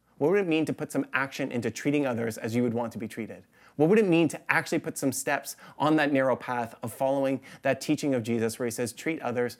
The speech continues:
as you would want to be treated"? What would it mean like today for you to actually treat your spouse as you want to be treated? What would it mean like today for you to actually treat your children as you want to be treated?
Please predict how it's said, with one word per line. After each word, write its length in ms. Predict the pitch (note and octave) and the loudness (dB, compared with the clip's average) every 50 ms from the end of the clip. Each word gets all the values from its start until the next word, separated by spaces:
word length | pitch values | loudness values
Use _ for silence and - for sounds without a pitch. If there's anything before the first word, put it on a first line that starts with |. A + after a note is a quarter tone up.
| - - - | -18 -18 -12
as 140 | - B2 - | -8 -4 -2
you 80 | B2+ B2+ | -2 -2
would 100 | A#2+ A2 | -2 -2
want 200 | A2+ G#2+ G#2+ - | -6 -8 -12 -12
to 60 | - | -14
be 80 | - | -14
treated"? 360 | - - A#2 A2+ G#2 G2+ G2+ G#2+ _ _ _ _ _ _ _ _ _ _ _ _ _ - | -14 -12 -14 -14 -14 -16 -18 -20 _ _ _ _ _ _ _ _ _ _ _ _ _ -2
What 100 | C3 C#3 | 0 2
would 100 | D#3 D3+ | 2 2
it 40 | |
mean 160 | D3 D3 C#3+ C#3+ | 2 2 2 0
like 160 | C#3 C3+ - | 0 -4 -6
today 520 | - A#2+ A#2 B2+ A#2+ A2+ A2 A2+ B2+ B2+ _ _ _ | -8 -8 -6 -6 -6 -6 -6 -10 -12 -14 _ _ _
for 120 | - C#3 | -2 0
you 40 | C3 | 2
to 80 | C3 A#2 | 2 0
actually 240 | B2+ A#2 - C#3+ A#2 | -2 -4 -6 -6 -6
treat 240 | - - C3+ C#3 | -4 -4 -4 -4
your 100 | - B2+ | -4 -6
spouse 520 | A2+ - - B2+ A#2 A2 A2 G#2+ - - - _ _ - | -8 -6 -6 -4 -4 -4 -6 -8 -10 -14 -18 _ _ -10
as 120 | B2 A2 | -8 -6
you 80 | A#2 A2+ | -6 -6
want 180 | A2+ G#2+ G#2+ - | -6 -8 -12 -12
to 60 | - | -14
be 60 | G#2+ | -14
treated? 380 | - - G#2+ G2 G2+ G#2 G#2+ - _ _ _ _ _ _ _ _ _ _ _ _ _ _ | -14 -14 -14 -16 -16 -18 -20 -20 _ _ _ _ _ _ _ _ _ _ _ _ _ _
What 140 | - C#3 C#3+ | 0 2 4
would 100 | D3+ E3 | 6 6
it 40 | D#3+ | 6
mean 180 | D3+ D3 C#3+ C#3 | 6 6 4 4
like 160 | C#3 C3 - | 2 0 -2
today 340 | - A#2+ C3+ C3 C3+ B2+ A#2+ | -2 0 2 4 4 4 2
for 140 | - C#3 | 2 4
you 80 | C3 C3 | 4 4
to 40 | C3+ | 4
actually 220 | C3 - C#3 A#2+ | 2 0 -2 -4
treat 300 | - - - C3+ C#3 - | -4 -2 0 0 0 0
your 100 | B2 A#2+ | -2 -4
children 460 | G#2+ - - E3 E3 C3 B2+ A2+ A2+ | -4 -2 -2 0 0 0 0 -2 -2
as 120 | A2 A2 A2+ | -2 -2 -2
you 80 | A#2 | -2
want 160 | A2+ A#2 A2 A2 | -2 -4 -6 -8
to 60 | A2+ | -10
be 80 | A2 G#2 | -12 -10
treated? 360 | - - A2 G2+ G#2 G2+ | -10 -10 -8 -8 -10 -12